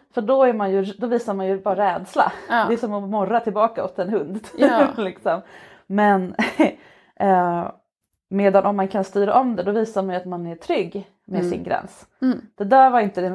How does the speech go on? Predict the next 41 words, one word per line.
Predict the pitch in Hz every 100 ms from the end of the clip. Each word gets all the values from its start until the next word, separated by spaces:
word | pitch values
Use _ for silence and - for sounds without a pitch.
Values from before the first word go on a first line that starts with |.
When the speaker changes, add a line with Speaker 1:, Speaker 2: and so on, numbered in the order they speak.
| -
Speaker 1:
eller | - 190 185
om | 180
det | 175
var | 175
en | 170 175
mer | 170
specifik, | - 175 175 180 160
så | 170
"gillar | 175 170 165
du |
bakifrån?" | 156 - - - - -
typ. | - -
Speaker 2:
Ja. | 214 208 - - _ _ _ _ _ _ _ _
Speaker 1:
Det | - 233
kommer | 240 220
inte | 220
jag | 180
svara | 208 247 269
på, | 208 143
men | 190
istället | 202 208 220
för | 233
att | 226
säga | 190
"du, | 175 302
det | 294
tänker | 311 302
jag | 208
verkligen | 381 220 - 381 359
inte | 226
svara | 196 226 196
på. | 208 202
Va? | 381 320
Du | 247
Speaker 2:
Nej. | 294
Speaker 1:
måste | 311 302
respektera | 285 285 262 247 247
mig | 214
först." | 214 185 - -
Och |
lalalala. | 247 294 220 190